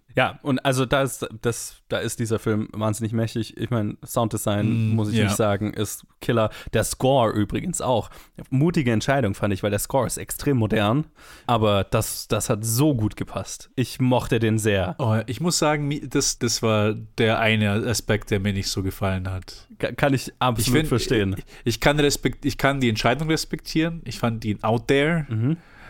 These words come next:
Speaker 2: Ich fand ihn an Stellen sehr, ähm, ich, ich hab mehrere Reviews gelesen, die ihn manipulativ genannt, äh,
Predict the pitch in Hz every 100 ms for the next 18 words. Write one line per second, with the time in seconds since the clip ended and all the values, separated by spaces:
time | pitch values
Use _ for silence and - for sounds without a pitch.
0 | - - 247 220 180 - - 151 147 123
1 | 131 131 131 120 127 110 107 107 107 107
2 | - 113 - 113 156 113 165 - - 151
3 | 151 127 127 131 - 107 113 104 101 101
4 | 101 - 123 113 113 113 104 123 110 131
5 | 127 127 123 120 117